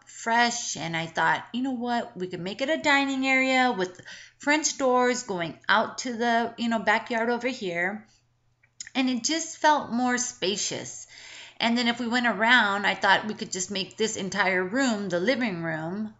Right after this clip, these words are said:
But remember what it looked like before? Yeah, that pocket door. Well, look at what it looks like now with it all opened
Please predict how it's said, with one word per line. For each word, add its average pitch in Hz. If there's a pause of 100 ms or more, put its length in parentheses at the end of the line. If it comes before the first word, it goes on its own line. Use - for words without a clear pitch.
But 165
remember 220
what 240
it 185
looked 202
like 202
before? 180
Yeah, 160 (100)
that -
pocket 214
door. 196 (680)
Well, 220
look 220
at 254
what 208
it 190
looks 202
like 185
now 180
with 185
it -
all 214
opened 185